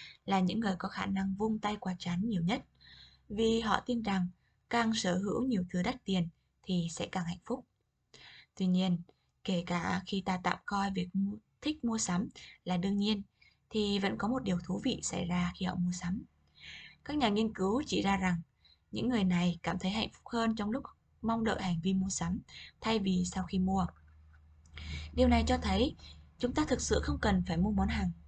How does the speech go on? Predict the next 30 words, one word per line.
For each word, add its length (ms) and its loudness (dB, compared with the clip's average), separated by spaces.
hấp 200 -2
dẫn 240 2
đó 380 2
để 160 -4
cảm 120 -4
thấy 120 0
sung 200 -2
sướng, 320 -2
mà 380 0
ta 160 6
chỉ 100 0
cần 280 2
tưởng 200 0
tượng 260 -2
về 100 2
việc 200 2
mua 140 2
nó, 360 -2
có 120 0
lẽ 180 2
bằng 180 -2
cách 200 -6
đặt 160 -6
nó 200 2
vào 120 0
giỏ 140 -2
hàng, 320 2
thật 160 -6
hoặc 260 -6
ảo, 280 -4